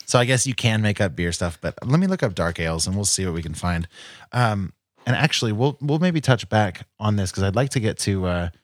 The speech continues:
let my beer warm up a tiny bit and maybe hit Oscar nominations, then come back and rate it. You okay with that?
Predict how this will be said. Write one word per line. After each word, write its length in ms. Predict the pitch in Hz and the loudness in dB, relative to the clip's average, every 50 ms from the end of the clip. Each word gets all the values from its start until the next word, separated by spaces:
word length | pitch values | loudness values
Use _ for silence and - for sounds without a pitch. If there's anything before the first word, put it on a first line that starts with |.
| _ _ _ _ _ _ | _ _ _ _ _ _
let 220 | - 101 107 107 - | -2 2 2 2 4
my 140 | 104 101 | 2 0
beer 200 | 87 101 101 98 | 2 2 0 0
warm 200 | 92 92 95 95 | 2 0 0 0
up 140 | 95 95 - 90 | 0 0 -2 -4
a 20 | |
tiny 240 | - 92 87 87 87 | -4 -2 -2 0 0
bit 160 | 80 87 67 | 0 0 0
and 80 | 73 87 | 0 0
maybe 200 | 92 92 87 92 | 0 0 0 0
hit 120 | 87 92 | 0 0
Oscar 280 | 82 82 80 - - 92 | 0 0 -2 -2 -2 -2
nominations, 560 | 87 85 82 82 82 82 82 - - 82 80 | 0 0 -2 -2 -2 -2 -2 -2 -4 -4 -4
then 160 | 78 87 85 | -4 -4 -4
come 120 | 82 - 87 | -2 -2 -2
back 200 | 85 82 78 - | -2 -2 -2 -2
and 120 | 80 76 | -4 -4
rate 160 | 82 80 80 | -2 -2 -2
it. 140 | 76 - - - | -4 -6 -8 -8
You 140 | - 160 95 | -4 -2 -2
okay 140 | 95 - 107 | 0 0 -2
with 120 | 104 101 | -2 -2
that? 200 | - 117 120 - | -2 -2 -2 -4